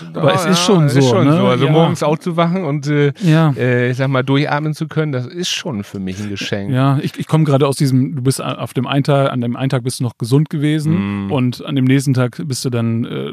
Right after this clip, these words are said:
Speaker 1: todkrank und dann kommt einem das erstmal nicht so als Geschenk vor.
Speaker 2: Ja, ja.
Speaker 1: Aber am Ende des Tages gilt es auch wieder für jeden, äh, der auf der Erde wandert,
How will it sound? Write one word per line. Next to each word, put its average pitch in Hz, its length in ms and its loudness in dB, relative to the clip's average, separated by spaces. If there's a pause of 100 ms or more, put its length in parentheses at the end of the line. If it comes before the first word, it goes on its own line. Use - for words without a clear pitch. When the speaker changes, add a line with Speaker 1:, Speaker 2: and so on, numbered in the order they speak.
(120)
Speaker 1:
todkrank 139 640 0 (240)
und 123 400 -2
dann 131 540 -4 (100)
kommt 139 260 -2
einem 131 140 0
das 120 140 -2
erstmal 131 300 -2
nicht 131 120 2
so 139 140 -8
als 127 160 -10
Geschenk 151 400 -2
vor. 110 400 -2
Speaker 2:
Ja, 95 180 -4
ja. 95 140 -4
Speaker 1:
Aber 117 480 -2
am 123 100 -6
Ende 139 220 -4
des 123 140 -4
Tages 123 500 -6 (100)
gilt 120 240 -4
es 110 140 -14
auch 127 160 -6
wieder 113 180 -4
für - 140 -10
jeden, 127 640 -4
äh, 113 260 -10
der 110 180 -8
auf 123 100 -10
der 113 220 -6
Erde 113 300 -4
wandert, 117 380 -2